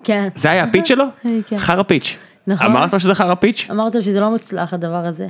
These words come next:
Speaker 2: כן, הוא
Speaker 1: הוא אמר
Speaker 2: חייב
Speaker 1: לי,
Speaker 2: שלא.
Speaker 1: "אוף, ניסיתי."
Speaker 2: טוב, בסדר,
Speaker 1: אמר
Speaker 2: אם
Speaker 1: לי
Speaker 2: הוא,
Speaker 1: שהוא
Speaker 2: אם,
Speaker 1: ניסה.
Speaker 2: אם הוא ניסה, אז הוא
Speaker 1: ומישהו
Speaker 2: ניסה.
Speaker 1: גם, ו-, ווואי, יש לי סיפור שהוא יותר, אני חושבת שאפשר לבנות באמת, כאילו, אני חושבת שזה,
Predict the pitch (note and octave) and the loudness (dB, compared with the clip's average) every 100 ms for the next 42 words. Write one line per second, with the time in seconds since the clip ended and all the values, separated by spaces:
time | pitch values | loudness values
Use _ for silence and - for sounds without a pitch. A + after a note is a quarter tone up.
0 | - - G#3 - G#3 B3+ C4+ A3 C#4+ C4 | -12 -6 -2 0 2 2 0 -2 -2 -2
1 | D4 E4 - D4+ D4 G#3+ _ _ _ _ | -2 -4 -2 -2 -2 -4 _ _ _ _
2 | - D4 - - G3 A3+ C4 B3+ B3 A3+ | -10 -10 -10 -8 -2 0 2 2 0 0
3 | F#3 - - - - C#3 C#3 C3 A#2 - | -6 -10 -20 -20 2 4 6 4 2 2
4 | A#2 A2 - G2 F4 D4+ C4 - F#3 A3+ | 2 4 4 2 2 0 -2 -6 -4 -2
5 | A3+ A#3 G#3 B3 C4 D#4 C4+ C4 D4+ - | -2 -4 -4 -2 0 0 0 -2 -6 -8
6 | C4+ - B3+ A#3 - C#4 A3+ - A#3 C4 | -8 -2 0 2 2 0 0 0 -2 0
7 | F#4+ G4 C4+ - B3+ C4 A3+ G#3+ A#3 G#3 | -4 -2 -4 -4 -2 0 0 2 0 0
8 | G#3 G3 G3 - G#3 F3+ D#3+ - - - | -2 -2 -6 -6 -2 -2 -4 -10 -20 -20
9 | - _ _ _ _ _ _ - A#3+ G#3 | -20 _ _ _ _ _ _ -2 0 0
10 | G3 F4 F4+ - B3 G#3+ F3 A#3+ A#3+ | 0 -2 -4 -4 -2 -2 -2 -2 -2